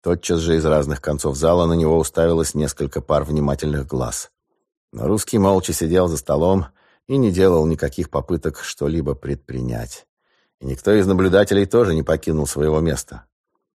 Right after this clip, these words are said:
Гауптман сделал им условный знак и быстро направился к выходу.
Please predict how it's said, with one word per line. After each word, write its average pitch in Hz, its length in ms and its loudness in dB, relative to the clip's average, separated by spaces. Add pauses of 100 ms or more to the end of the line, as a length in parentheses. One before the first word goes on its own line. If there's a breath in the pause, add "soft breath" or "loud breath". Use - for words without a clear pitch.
(180)
Гауптман 76 520 0
сделал 82 380 2
им 82 80 2
условный 78 460 0
знак 87 360 0
и 82 40 -8
быстро 80 340 -2
направился 76 560 0
к - 60 -12
выходу. 64 360 -8